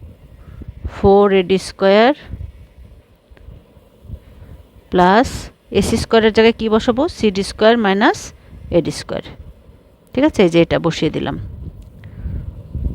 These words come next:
তাহলে এখন দেখো এই ফোর এডি থেকে ওয়ান এডি যদি আমরা বিয়োগ করি, ফোর থেকে ওয়ান বিয়োগ করলে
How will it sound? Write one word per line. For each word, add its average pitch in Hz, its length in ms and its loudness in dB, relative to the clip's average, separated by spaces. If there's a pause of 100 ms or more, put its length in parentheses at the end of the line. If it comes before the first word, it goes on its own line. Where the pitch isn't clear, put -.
(1300)
তাহলে 226 260 6
এখন 262 140 0 (100)
দেখো 262 220 4 (240)
এই 208 160 4
ফোর 254 200 8 (100)
এডি 254 160 2 (100)
থেকে 269 200 2 (100)
ওয়ান 214 260 4
এডি 220 160 0 (100)
যদি 220 180 0
আমরা 220 200 2
বিয়োগ 214 240 4
করি, 214 120 2 (120)
ফোর 214 140 4 (100)
থেকে 220 180 0
ওয়ান 202 180 4
বিয়োগ 208 160 2
করলে 247 140 2